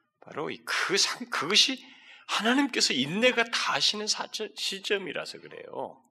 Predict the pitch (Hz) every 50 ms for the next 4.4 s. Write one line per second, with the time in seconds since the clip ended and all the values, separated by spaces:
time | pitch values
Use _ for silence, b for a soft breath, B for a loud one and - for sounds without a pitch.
0 | _ _ _ _ - - - 214 214 220 254 233 240 - - - - - - 185
1 | 175 175 170 175 185 190 - - - - - - - - - - - - - -
2 | - - - _ _ _ - - _ _ _ _ - - - 151 190 214 233 254
3 | 233 147 - - - - _ - - - 170 - - - - - - - 160 160
4 | 170 147 101 80 78 - - -